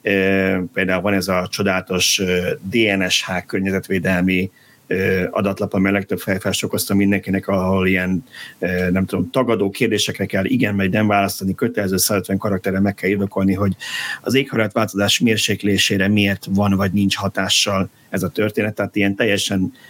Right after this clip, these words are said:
abszurd dolgok, és ha nem szeretnétek egy pályázatíró cégnek ezért fizetni három-négy-ötszázezer forintot,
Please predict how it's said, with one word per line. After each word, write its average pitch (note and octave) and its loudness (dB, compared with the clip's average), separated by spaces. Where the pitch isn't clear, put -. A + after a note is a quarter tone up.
abszurd A2 0
dolgok, D3 2
és - -2
ha C#3 0
nem C#3 4
szeretnétek A2 -2
egy G#2+ 0
pályázatíró G#2 0
cégnek G2+ -2
ezért A2+ -2
fizetni G#2+ -2
három-négy-ötszázezer G2+ 0
forintot, C3 2